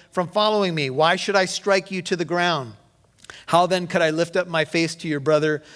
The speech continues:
Joab?" Now, Asahel was fast, but he was no match for a commander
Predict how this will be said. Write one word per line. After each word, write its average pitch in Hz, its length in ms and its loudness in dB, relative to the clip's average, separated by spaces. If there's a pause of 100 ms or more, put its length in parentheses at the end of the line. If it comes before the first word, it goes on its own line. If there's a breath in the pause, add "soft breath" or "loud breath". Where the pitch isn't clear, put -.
(240 loud breath)
Joab?" 143 640 2 (400 soft breath)
Now, 170 180 -2
Asahel 185 320 2
was 165 180 -4
fast, 165 460 0
but 151 140 -4
he 165 100 -6
was 156 160 -6
no 170 200 -4
match 170 420 0
for 156 200 0
a 151 60 0
commander 165 760 -2